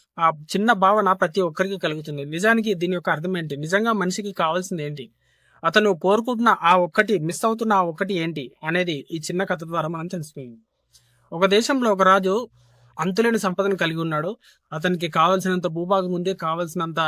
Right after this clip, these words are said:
బల-, సైనిక బలగం ఉంది, కావాల్సినంత రాజ్యం ఉంది.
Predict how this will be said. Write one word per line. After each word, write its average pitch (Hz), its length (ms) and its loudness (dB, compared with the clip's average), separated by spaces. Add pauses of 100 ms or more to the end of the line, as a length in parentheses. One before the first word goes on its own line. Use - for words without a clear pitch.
(400)
బల-, 170 240 2
సైనిక 175 400 -2
బలగం 175 320 -2
ఉంది, 175 220 -4
కావాల్సినంత 165 640 -4 (360)
రాజ్యం 156 360 -4
ఉంది. 170 260 -6